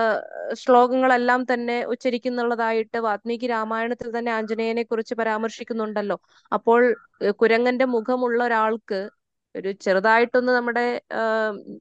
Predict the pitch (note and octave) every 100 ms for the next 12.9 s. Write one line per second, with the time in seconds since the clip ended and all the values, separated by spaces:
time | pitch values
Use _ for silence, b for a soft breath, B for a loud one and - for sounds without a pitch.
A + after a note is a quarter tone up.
0 | _ _ _ _ - - - - G#3+ F#3+
1 | G3+ _ _ A#3+ B3 A3+ A3+ A3+ A3+ A#3
2 | B3+ A#3 A3+ A#3+ A#3+ _ - - - G#3+
3 | - - - _ - - _ A3 A#3 B3
4 | B3 A#3+ - B3+ B3 A#3+ A#3+ A#3+ A#3 A#3+
5 | A#3 A#3+ B3 A#3 D#3 A3+ G#3 - A3 G#3+
6 | G#3 - - B3 - A3+ A#3+ A3+ B3+ B3+
7 | A#3+ A#3+ A#3 A#3 A#3 A#3 A#3 A#3 A#3+ -
8 | G#3 G3+ G3+ F#3 G#3 G3 A3+ C4+ C4 B3+
9 | B3+ A#3+ A#3 A#3 _ _ _ A#3+ A3 A3+
10 | A#3+ B3 G#3+ A#3+ A#3 A3+ A3+ A3+ B3+ _
11 | _ - A3 G#3+ A#3 B3 A#3 A#3+ A#3+ A3
12 | A3+ G#3+ A#3 A#3 A#3+ A3 A3+ G3